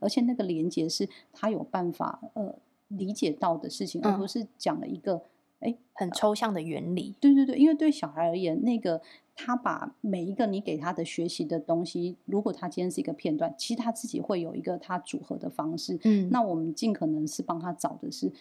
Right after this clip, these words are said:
Speaker 1: 跟他生活上比较有连结的东西，而不是拿一个很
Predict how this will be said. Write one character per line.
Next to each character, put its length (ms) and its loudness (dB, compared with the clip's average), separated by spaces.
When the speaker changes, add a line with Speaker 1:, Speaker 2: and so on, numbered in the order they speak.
Speaker 1:
跟 140 0
他 120 -4
生 240 -2
活 100 -4
上 220 -2
比 60 -4
较 120 -2
有 40 -2
连 240 -4
结 140 -4
的 100 -8
东 240 -4
西， 400 -6
而 100 0
不 140 2
是 120 4
拿 180 0
一 60 -4
个 160 -2
很 160 -4